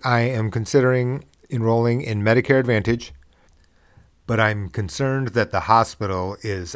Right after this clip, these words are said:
out of network. Would this change my selection of Medicare Advantage plans? I'm thinking about enrolling in the plan where the hospital is called in-network. Does this sound right to you?"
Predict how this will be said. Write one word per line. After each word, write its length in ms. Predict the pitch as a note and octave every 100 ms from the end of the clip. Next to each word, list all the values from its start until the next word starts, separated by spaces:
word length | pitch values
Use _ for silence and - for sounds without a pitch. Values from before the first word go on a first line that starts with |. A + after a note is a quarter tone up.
| -
out 200 | G#2+ G#2+
of 120 | G#2+
network. 500 | G#2+ G#2 F#2 F2+ - - _ _ _ _ _ _
Would 160 | G#2+ F#2+
this 240 | B2+ C#3+
change 400 | - B2+ A#2+ A#2+
my 140 | - G#2+
selection 520 | - G#2 G#2+ - A2+
of 140 | F2+
Medicare 440 | G2 G2+ A2+ A#2+ G#2+
Advantage 460 | E2 G2+ G2+ G2
plans? 420 | - A#2+ A#2+ - - _ _ _ _ _ _ _ _ -
I'm 140 | A#2
thinking 340 | G#2+ D3+ D3 D3
about 260 | B2 A#2+
enrolling 420 | A2+ G#2 A2 A2+ G#2+
in 80 |
the 80 | F#2+
plan 440 | - A#2 A2+ A2+ G2+
where 120 | G2
the 60 | E2+
hospital 640 | - A2 - A#2+ A2+ A#2
is 280 | G#2+ F#2+ E2+
called 460 | - G#2+ G2+ F#2+ -
in-network. 800 | A#2 G#2+ G#2 F#2+ F2+ E2 - - _ _ _ _ _ -
Does 120 | G2+
this 160 | B2+
sound 240 | - B2 A#2
right 220 | A#2 A#2+
to 100 | A#2
you?" 220 | A2+ B2+